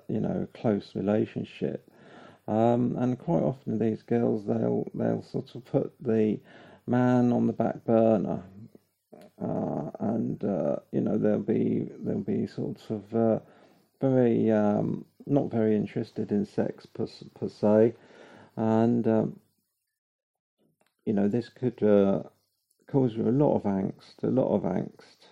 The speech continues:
uh, you know, a lack of sex for a man is pretty much, uh, fairly torturous, really, because, uh, a lot of the relationship is based on the sexual relationship,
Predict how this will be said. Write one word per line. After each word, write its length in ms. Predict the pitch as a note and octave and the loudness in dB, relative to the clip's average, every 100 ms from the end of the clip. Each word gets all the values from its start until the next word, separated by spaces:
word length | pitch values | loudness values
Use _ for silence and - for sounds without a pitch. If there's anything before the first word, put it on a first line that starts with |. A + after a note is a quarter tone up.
| - | -12
uh, 360 | - F#2+ G2 G2 | -6 -2 -2 -2
you 100 | A2+ | 0
know, 140 | G#2+ G2+ | 2 2
a 40 | |
lack 260 | G#2+ A#2+ - | 2 0 -6
of 100 | G2+ | -8
sex 380 | - A2 - - | 0 0 -2 -8
for 160 | - | -2
a 60 | G2+ | 0
man 340 | G2+ G2 G2 | 2 0 0
is 160 | G#2+ - _ | -2 -6 _
pretty 240 | C3+ A#2 G#2+ | -2 0 0
much, 500 | G2 - - - _ _ - - - - _ | 0 -2 -10 -20 _ _ -20 -20 -20 -20 _
uh, 320 | G2 G2 G2 | -2 0 0
fairly 320 | - A#2 G#2+ | 0 2 2
torturous, 760 | G2+ - C#3 - - - G2+ - | 0 0 0 0 -6 -10 -10 -2
really, 440 | G2+ F2+ - E2+ | 0 0 0 -4
because, 480 | E2 F#2+ - G2+ - | -4 -8 -6 -8 -4
uh, 60 | G#2 | 0
a 240 | G#2 G#2 | 2 4
lot 180 | A2+ C3+ | 2 2
of 140 | G#2+ | 0
the 80 | G2+ | -2
relationship 680 | G#2 G#2 A2 A2+ G2+ - F#2 | 0 2 0 -2 -6 -4 0
is 140 | G2 | -2
based 500 | F#2+ A2+ B2 B2 - | 0 0 0 -2 -6
on 160 | G2 G2+ | -2 0
the 140 | G2 G2 - - - _ | 0 -2 -12 -20 -20 _
sexual 560 | - - - - - G2+ | -6 -2 -2 -2 -2 0
relationship, 960 | G2 G2 G#2 G2 - G#2+ - G2 - | 2 4 2 0 -6 -10 -4 -4 -4